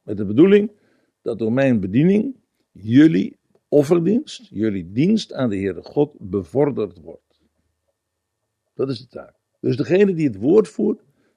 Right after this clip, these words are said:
de dominee is altijd, of de predikant, of prediker, of hoe je hem ook noemen wilt, is de dienaar. Hij dient de gemeente. Hij noemt zich ook dienaar des woords, maar hij is ook heel letterlijk wat dat betreft een leviet die er alleen maar is om de priesters te dienen.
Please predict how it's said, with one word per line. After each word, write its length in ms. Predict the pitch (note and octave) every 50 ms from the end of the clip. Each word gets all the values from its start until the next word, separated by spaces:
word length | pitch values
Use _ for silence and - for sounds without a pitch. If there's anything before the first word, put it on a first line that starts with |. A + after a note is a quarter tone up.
| _
de 120 | - - D#2
dominee 480 | A#2 B2+ D3 D#3 D3+ C#3+ C#3 C3 C3+
is 240 | C3+ B2 - - -
altijd, 580 | - A#2 B2 B2+ B2 - A#2+ A#2+ A#2+ A#2 - _
of 180 | - - - _
de 80 | -
predikant, 720 | - - A2 B2+ B2+ A#2+ A#2+ G#2+ - C3 C3+ C3+ C3 -
of 160 | G#2+ G#2+ - _
prediker, 640 | - C3+ C#3+ C#3 B2+ B2 G#2 - D#3 D3+ D3 A#2+ - - _ _ _ _ _ _ _ _ _ _ _ _ _ _
of 160 | _ - -
hoe 100 | - C3+
je 60 | D#3 E3+
hem 100 | D#3+ D#3
ook 60 | D#3
noemen 220 | F3+ G3 F#3 F3+
wilt, 300 | F3 F3 F3+ F3 - _ _ _ _ _ -
is 380 | D3+ D#3 D#3 C#3+ - - - -
de 480 | A#2 G2+ F#2+ G2+ A#2+ A#2 A2+ A2 G#2+ G#2+ _ _ _ _ _ _ _ _ _ _
dienaar. 760 | _ G#2 D#2 D2+ F2 A2+ B2+ C3+ A#2+ F#2+ E2 D#2+ - - _ _ _ _ _ _ _ _ _ _
Hij 280 | - - F#2 F2 E2 E2+
dient 520 | F#2 G2+ G2+ D3 G3 G#3 G#3 F#3 - _ -
de 120 | - D3+
gemeente. 420 | B2+ C3 A2 F#2 - G2 - _ _ _ _ _ _ _ _ _ _ _ _ _ _ _ _ _ _
Hij 120 | - -
noemt 180 | B2 D3 F3 C#3
zich 100 | C#3 C#3
ook 140 | C#3 A#2+
dienaar 400 | A#2 D#3 D#3 D#3 D3 C#3 C3+ B2+
des 240 | A#2 C3 B2 A2 F#2+
woords, 440 | G#2 C3+ D#3 E3+ F3 E3+ - - -
maar 260 | B2 B2 B2 A#2+ A#2+
hij 160 | A#2 A#2+ B2
is 60 | B2 A2+
ook 160 | A#2+ G#2 F#2
heel 240 | A2 A#2+ C3 B2+ A2
letterlijk 500 | A#2 C3+ C#3 - - C3 B2 B2+ A#2 -
wat 180 | - G2 -
dat 140 | - D3 D3+
betreft 380 | D3 C#3+ - - B2 C3 B2+ -
een 160 | - - E2+
leviet 520 | E2+ E2 - _ - F3 G3 F3+ - - D3+
die 180 | A#2+ A2 G2+
er 180 | F#2+ F#2 F2 E2
alleen 240 | F2+ G2+ B2 B2+ A#2
maar 120 | G#2+ G#2
is 100 | A2 G#2
om 140 | G2+ G2 F2
de 60 | E2
priesters 520 | _ - A#2 B2 A2+ - - - G2+ F#2
te 140 | - - F#2+
dienen. 340 | F2 A#2+ C3 A2+ D#2+ - _